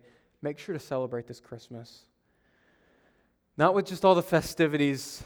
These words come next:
of movies, but because of the real reason for Christmas, the advent of Christ to do the will of God for your salvation and my salvation. Celebrate this Christmas.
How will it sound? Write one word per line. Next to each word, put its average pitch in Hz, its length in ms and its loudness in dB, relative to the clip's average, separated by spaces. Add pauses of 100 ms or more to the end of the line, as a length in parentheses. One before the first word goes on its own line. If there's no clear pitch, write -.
of 131 220 -4
movies, 131 800 -2 (2250)
but 139 100 -2
because 147 380 -2
of 147 60 -6
the 139 80 -4
real 135 180 0
reason 127 360 -6
for 120 120 -18
Christmas, 120 640 -12
the - 160 -14
advent 139 440 -2
of 139 120 -10
Christ 117 480 -10
to 131 60 -20
do 135 260 -8
the 139 120 -6
will 131 240 -2
of 131 120 -10
God 117 320 -10 (240)
for 127 100 -16
your 123 180 -10
salvation 117 680 -8 (260)
and 123 100 -10
my 117 140 -8
salvation. 117 640 -12
Celebrate 160 720 4
this 175 160 0
Christmas. - 680 -10